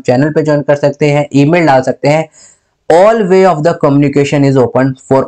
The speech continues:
all of you। ओके, क्वेश्चन number ten की बात करते हैं। Which memory strategy include linking new memory to the old memory? नई memory को पुरानी memory से linking करने के लिए कौन सी स्ट्रेटजी होती है? देखिए, रोड learning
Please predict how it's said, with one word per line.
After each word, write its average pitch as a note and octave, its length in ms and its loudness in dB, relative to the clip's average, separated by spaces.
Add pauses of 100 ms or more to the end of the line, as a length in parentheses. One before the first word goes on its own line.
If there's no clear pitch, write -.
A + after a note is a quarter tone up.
all A2 180 -2
of - 160 -8
you। - 80 -20 (420)
ओके, E3 200 -2
क्वेश्चन E3+ 460 -4
number E3 160 0
ten D#3+ 180 0
की F3 60 0
बात D#3+ 160 2
करते D#3+ 180 -2
हैं। D#3 100 -2
Which D#3+ 180 -4
memory D3 300 0
strategy D3 380 0 (100)
include D3 400 0 (500)
linking E3 640 2
new F3 240 2
memory C#3+ 380 2
to C#3+ 100 0
the F#3 140 2 (160)
old D#3+ 260 2
memory? A#2+ 240 0
नई D3+ 260 2
memory D3+ 280 2
को - 140 -2
पुरानी D#3 360 0
memory C#3+ 320 2
से E3 200 -2
linking D3 420 0
करने C3 260 0
के B2 120 -4
लिए D#3 200 -2 (260)
कौन D#3+ 240 2
सी F3 180 0
स्ट्रेटजी C#3 500 0
होती B2+ 220 0
है? A2 60 0
देखिए, D#3+ 240 0
रोड D#3+ 560 0
learning A3 380 0